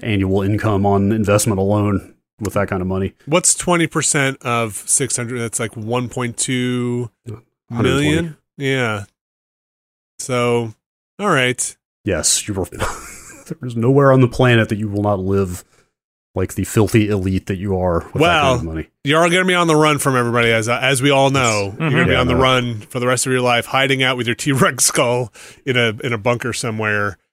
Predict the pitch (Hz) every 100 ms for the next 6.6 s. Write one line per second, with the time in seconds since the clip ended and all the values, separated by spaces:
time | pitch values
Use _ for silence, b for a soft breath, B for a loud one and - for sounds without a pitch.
0 | _ 139 127 135 117 107 113 104 - 110
1 | 104 123 101 135 120 110 104 - 101 90
2 | - - 127 123 113 110 113 101 95 -
3 | - - _ - - - 156 151 170 196
4 | 185 190 180 180 147 151 160 165 156 147
5 | 143 143 156 143 139 147 139 135 143 123
6 | 123 123 123 127 123